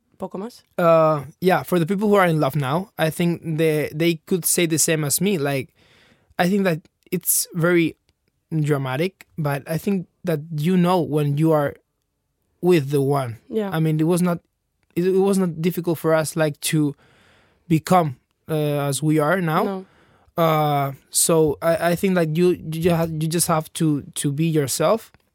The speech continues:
Speaker 2: and, and to know that when you are yourself with the other, and that's it. I mean, it was easy for us because we, we knew that,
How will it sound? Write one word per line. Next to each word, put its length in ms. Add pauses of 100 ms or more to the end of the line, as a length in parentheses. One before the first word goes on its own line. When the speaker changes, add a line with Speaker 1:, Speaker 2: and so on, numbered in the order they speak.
Speaker 2:
and, 540 (180)
and 400
to 140
know 240
that 220
when 340
you 140
are 120
yourself 640
with 160
the 100
other, 280 (500)
and 100
that's 280
it. 140 (140)
I 60
mean, 160
it 80
was 260
easy 180
for 180
us 160
because 340
we, 380
we 240
knew 420
that, 220